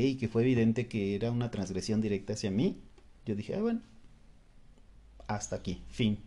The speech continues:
se acabó el tema", ¿no? En algún momento me quedé pensando cómo llegué a ese punto, ¿no? Hay una parte de la Biblia que un tío abuelo que alguna vez he comentado, Teologio, decía que cuando cae el sol es momento de guardarte.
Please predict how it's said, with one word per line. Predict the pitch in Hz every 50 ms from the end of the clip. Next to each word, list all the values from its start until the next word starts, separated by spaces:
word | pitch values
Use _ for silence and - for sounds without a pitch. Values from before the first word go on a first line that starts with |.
| - - -
se | - - 113
acabó | - - 113 104 110
el | 110
tema", | 110 - 95 87 82 87
¿no? | 110 151 - - - - - - - - - - - - - - - - - - - - - -
En | 151 151
algún | 160 160 165 214
momento | 240 254 240 226 240
me | 226 208 -
quedé | - 131 135 131
pensando | 135 165 160 139 151 131 135 143 147 147 143 - - - - - - - - - - - - - - - -
cómo | - 156 165 175 196
llegué | 190 185 143 123 120 123
a | 123
ese | 123 127 - 147
punto, | - - 208 220 220 220 175 - - - - - -
¿no? | 123 139 170 - - - - - - - - - - -
Hay | - 156 175
una | 220 226 240 220
parte | - 170 - - 175
de | 165 151
la | 139 127
Biblia | 123 123 117 131 131
que | 127 135
un | 120 113
tío | 110 127 120
abuelo | 113 120 113 110 113 113
que | -
alguna | 110 104 104 113 113 113
vez | 107 107 - -
he | 113
comentado, | - - 110 107 98 90 - 113 104 135 170 - - -
Teologio, | - 113 101 104 101 98 - 131 120
decía | 113 98 - - 107 104
que | - -
cuando | - - 110 107 107 104 104 107 104 98 - -
cae | - 143 139 156 160
el | 147 135
sol | - 147 143 180 247 - - - - - - - - - - - - - - - - -
es | - 131 127
momento | 135 127 127 127 113 113 131
de | 120 113
guardarte. | 92 95 82 - - - - - - -